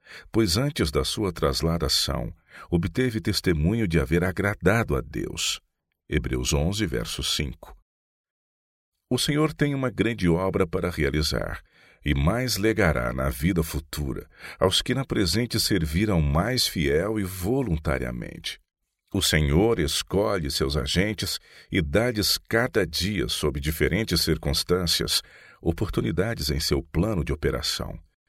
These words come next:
Escolhe seus agentes em cada esforço sincero de levar a efeito o seu plano, não porque sejam perfeitos,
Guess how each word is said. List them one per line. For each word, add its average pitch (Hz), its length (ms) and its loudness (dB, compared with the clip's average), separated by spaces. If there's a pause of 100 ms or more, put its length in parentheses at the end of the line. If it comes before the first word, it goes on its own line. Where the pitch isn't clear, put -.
(400)
Escolhe 80 680 2
seus 65 280 -4
agentes 78 520 0
em 65 100 -2 (100)
cada 90 300 -2
esforço 85 580 -2
sincero 65 720 -2 (320)
de 90 100 2
levar 101 340 2
a 95 60 4
efeito 98 440 0
o 90 40 -2
seu 104 200 0
plano, 50 480 -4 (460)
não 117 200 0
porque - 280 -4
sejam 135 280 -2
perfeitos, - 800 -2